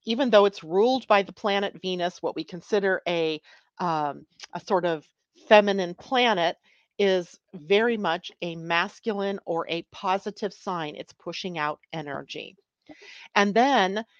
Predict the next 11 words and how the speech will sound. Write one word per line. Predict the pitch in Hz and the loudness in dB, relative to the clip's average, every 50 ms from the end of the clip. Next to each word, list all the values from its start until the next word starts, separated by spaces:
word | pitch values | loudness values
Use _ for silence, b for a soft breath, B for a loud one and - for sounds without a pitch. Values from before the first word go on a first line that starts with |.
| b b b - - | b b b -2 0
uh, | 190 185 175 165 | 2 2 2 4
by | 160 196 190 190 | 6 6 6 6
the | 180 190 | 6 4
way, | 185 180 180 180 | 4 4 4 4
this | 165 160 175 185 180 - - - | 2 0 -2 -2 -2 -4 -8 -10
is | 180 - | -10 -10
sitting | - - - 180 156 160 151 - | -10 -8 -8 -6 -6 -6 -10 -8
at | - 160 151 147 - _ - 156 151 _ | -6 -4 -4 -4 -6 _ -16 -20 -16 _
gate, | - 170 165 160 151 143 - - - - _ _ _ - | -4 -2 -2 -2 -4 -6 -12 -20 -20 -20 _ _ _ -12
uh, | - 170 147 135 139 - _ _ - | -10 -8 -8 -8 -10 -12 _ _ -6
forty-two. | 175 170 156 147 139 - - - 226 220 233 269 320 | -4 -4 -4 -6 -12 -14 -10 -6 -6 -4 -4 -6 -8